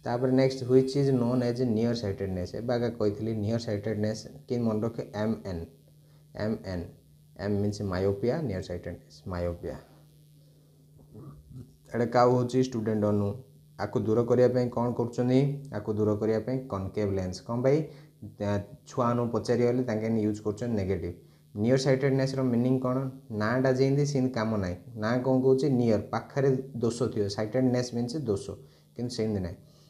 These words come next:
ସିଏ କହୁଛି ପାଖ ଜିନିଷ ଦୁଷ୍ୟ, ପାଖ ଜିନିଷ ଭଲ ଭାବରେ ଦୁଷ୍ୟ,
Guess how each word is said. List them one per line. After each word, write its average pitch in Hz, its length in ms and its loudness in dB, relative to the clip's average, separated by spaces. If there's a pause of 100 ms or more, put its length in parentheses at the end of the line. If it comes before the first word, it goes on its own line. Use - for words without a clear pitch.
(120)
ସିଏ 120 200 -2
କହୁଛି 120 380 0 (1040)
ପାଖ 95 340 -2
ଜିନିଷ 143 320 4
ଦୁଷ୍ୟ, 127 420 2 (560)
ପାଖ 98 320 -4
ଜିନିଷ 139 300 2
ଭଲ 117 260 2
ଭାବରେ 113 220 4
ଦୁଷ୍ୟ, 98 300 0